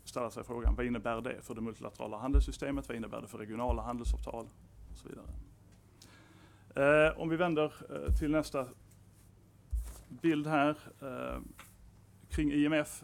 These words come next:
Som en illustration på ett mer generellt fenomen, skulle jag vilja säga, så har vi, ehm, eh, satt upp en tabell här som handlar om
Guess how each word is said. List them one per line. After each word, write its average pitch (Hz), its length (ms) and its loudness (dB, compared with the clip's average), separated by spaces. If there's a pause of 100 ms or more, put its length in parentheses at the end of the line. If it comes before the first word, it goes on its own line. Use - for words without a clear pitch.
(120)
Som 190 280 4
en 185 60 2
illustration 180 560 4
på 151 140 0
ett 143 60 0
mer 156 220 4
generellt 147 320 4
fenomen, 147 580 4
skulle - 220 -6
jag 120 40 0
vilja 120 140 0
säga, 131 300 -4 (680)
så 156 120 0
har 156 140 4
vi, 143 200 2
ehm, 131 400 4 (1300)
eh, 131 520 -6
satt - 240 0
upp 156 100 2
en 131 80 0
tabell 143 320 2
här 131 160 8
som - 160 -4
handlar 131 380 0
om 120 260 0